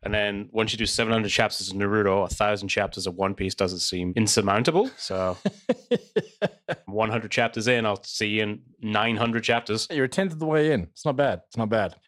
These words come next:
Speaker 2: Anyway, away from One Piece and manga, we are here today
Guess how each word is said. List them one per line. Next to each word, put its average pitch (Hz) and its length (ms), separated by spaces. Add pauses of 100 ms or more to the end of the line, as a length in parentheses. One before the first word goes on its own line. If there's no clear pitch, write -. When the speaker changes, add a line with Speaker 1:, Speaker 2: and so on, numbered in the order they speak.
(100)
Speaker 2:
Anyway, 254 300
away 240 340
from 240 220
One 196 180
Piece 170 220
and 156 200
manga, 165 400 (460)
we 277 360
are 180 240
here 170 280
today 104 560